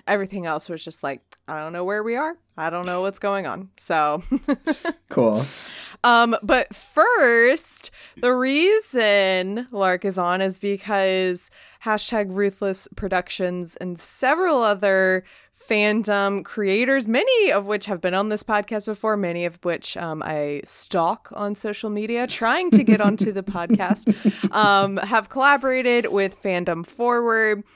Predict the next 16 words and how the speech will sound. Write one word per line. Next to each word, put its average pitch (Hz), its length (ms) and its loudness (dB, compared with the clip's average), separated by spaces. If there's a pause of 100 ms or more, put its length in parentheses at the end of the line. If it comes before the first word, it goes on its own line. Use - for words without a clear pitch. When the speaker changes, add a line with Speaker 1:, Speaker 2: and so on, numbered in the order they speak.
(220)
Speaker 1:
to 247 140 -2
do, 226 540 0
uh, 196 560 2 (260)
d-, - 200 -14
you 226 160 0
guys 226 280 0
created 233 600 0
a 196 440 2
coalition 254 840 0
of - 160 -4
fan 190 300 -2
organizers, 175 840 -2
and 190 180 -6
then 185 120 -2
most 196 280 -4
recently 185 640 -4